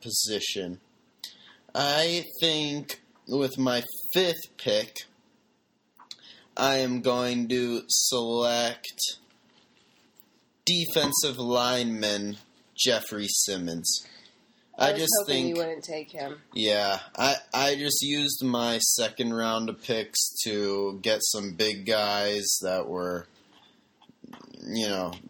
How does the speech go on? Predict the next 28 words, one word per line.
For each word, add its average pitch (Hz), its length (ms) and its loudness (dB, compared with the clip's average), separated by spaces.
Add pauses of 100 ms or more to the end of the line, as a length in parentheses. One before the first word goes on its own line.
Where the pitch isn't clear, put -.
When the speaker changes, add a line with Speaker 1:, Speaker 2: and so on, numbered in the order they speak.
(180)
Speaker 1:
I 131 200 2
needed 139 300 2
to 131 120 2
shore 113 560 0
up 104 160 0 (320)
the 98 640 -4 (500)
trenches 92 640 -2
and 92 140 -6
make 95 180 -4
sure 101 220 -2
my 95 260 -2
guys 92 420 -2
are 92 140 -4
winning 92 420 -4
at 82 140 -12
the 90 80 -6
line 90 300 -6
of 85 80 -6
scrimmage - 1040 -6
against 76 440 -8
your 73 200 -10
guys. 57 340 -6 (240)
You 95 80 -8
know 90 140 -6
what 85 100 -6
I 82 80 -8
mean? 80 280 -10 (640)
Speaker 2:
Yeah. 180 380 -10